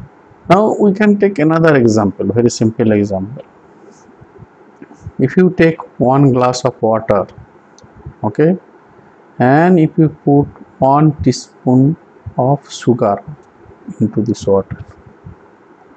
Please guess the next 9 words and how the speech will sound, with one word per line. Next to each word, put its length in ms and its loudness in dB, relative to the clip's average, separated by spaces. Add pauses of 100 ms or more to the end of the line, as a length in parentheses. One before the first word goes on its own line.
(600)
and 320 2
if 260 -2
you 300 2 (160)
observe 500 0
carefully, 720 0 (600)
then 320 2
we 120 4
will 120 4
see 520 2